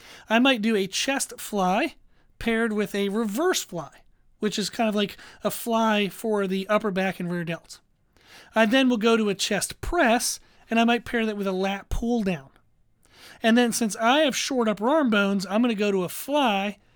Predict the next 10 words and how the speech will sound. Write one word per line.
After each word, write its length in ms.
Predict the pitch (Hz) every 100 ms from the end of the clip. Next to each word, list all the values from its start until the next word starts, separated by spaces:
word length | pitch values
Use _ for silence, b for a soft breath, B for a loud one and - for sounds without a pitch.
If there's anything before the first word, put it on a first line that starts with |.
| _
next, 460 | 208 254 214 - - B B
so 180 | 233
I'll 60 | 220
do 140 | 220
a 60 | 208
variation 440 | 180 220 220 -
of 40 | 185
a 60 |
chest 260 | - 196 -
fly, 400 | 285 302 285